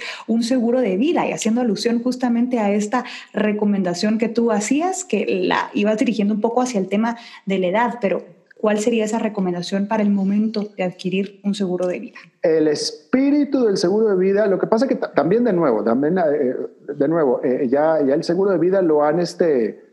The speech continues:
Speaker 2: eh, eh, sofisticado mucho, ¿no? Ahora hay productos que van atados con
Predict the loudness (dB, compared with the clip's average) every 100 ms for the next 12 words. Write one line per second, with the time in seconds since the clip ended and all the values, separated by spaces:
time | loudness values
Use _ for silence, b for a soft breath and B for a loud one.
0 | _ _ -4 0 2 2 0 0 2 2
1 | 0 -4 -10 _ -16 -4 -2 0 0 -2
2 | -2 -2 0 2 2 2 2 0 0 -2
3 | 0 2 2 2 2 0 0 0 0 0
4 | -2 -4 -4 -2 -2 -2 -2 0 0 -2
5 | -6 -6